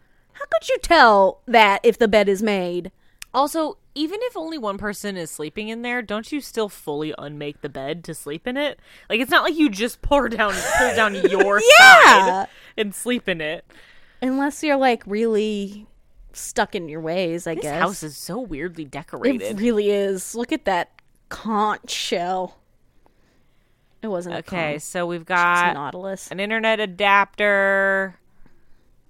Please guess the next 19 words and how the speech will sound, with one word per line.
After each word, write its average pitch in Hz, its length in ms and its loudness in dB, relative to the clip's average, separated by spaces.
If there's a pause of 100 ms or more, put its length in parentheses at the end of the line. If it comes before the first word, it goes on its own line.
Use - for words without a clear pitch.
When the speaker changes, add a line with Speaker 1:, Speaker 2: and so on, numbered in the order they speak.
(560)
Speaker 2:
Okay, 175 280 -4
so 170 360 -4 (320)
J-, 175 260 -6
the 170 140 -10
Yam-, 165 300 -8
Mister 220 320 -8
Yamato 180 340 -2
was 165 180 -4
also 185 400 -6
sleeping 170 340 -12
on 147 140 -12
the 107 100 -16
couch. 143 580 -8 (760)
Speaker 1:
Look 339 160 -12
at 196 60 -12
his 196 180 -12
little 226 220 -12
house 311 240 -12
slippers. - 640 -16